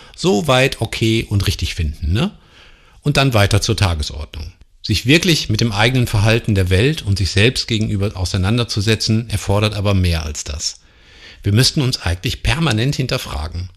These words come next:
handeln wir hier gerade richtig? Patanjali entlässt uns hier nicht aus der Verantwortung.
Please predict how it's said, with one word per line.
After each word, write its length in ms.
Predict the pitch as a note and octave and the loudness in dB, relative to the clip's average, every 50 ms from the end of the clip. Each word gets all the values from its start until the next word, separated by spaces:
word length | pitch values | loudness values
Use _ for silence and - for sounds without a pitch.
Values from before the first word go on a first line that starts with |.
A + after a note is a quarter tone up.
| - - | -10 -6
handeln 420 | - - G#2 G#2 A#2+ B2 A#2 G#2+ | -2 0 0 0 2 0 2 2
wir 140 | G2+ G2+ G#2 | 2 2 2
hier 220 | G2 G#2+ A2+ A2 | 2 2 0 -2
gerade 380 | - - E2 E2 F2+ F#2+ F#2+ - | -2 -2 -2 -2 0 0 0 0
richtig? 440 | F2+ - - - D#3 D#3 - - - _ _ _ _ _ _ _ _ _ _ _ _ _ _ _ _ _ _ _ _ _ _ _ _ | -2 -2 -2 -4 -4 -4 -6 -12 -18 _ _ _ _ _ _ _ _ _ _ _ _ _ _ _ _ _ _ _ _ _ _ _ _
Patanjali 720 | - A2 - - C3 C3+ C3+ D3 C#3+ C3 C3 C3 C3 - | -4 -2 0 2 2 4 4 2 2 2 0 0 -2 -2
entlässt 500 | A2+ A2 G#2+ G#2 G2+ G#2 A2 G#2+ - - | -2 -2 -2 0 0 0 0 0 -2 -2
uns 160 | A#2 G#2 F#2+ - | -2 -2 0 0
hier 140 | F#2 F2+ | 0 2
nicht 240 | F#2 G2+ G2+ - - | 2 2 0 0 -2
aus 160 | G2 F#2 - | -4 -6 -4
der 100 | - - | -2 -4
Verantwortung. 720 | - - G2+ - - E2+ - F2+ D#2+ - - - D2+ E2+ | -4 -4 -6 -4 -2 -2 -2 -2 -6 -6 -6 -6 -6 -8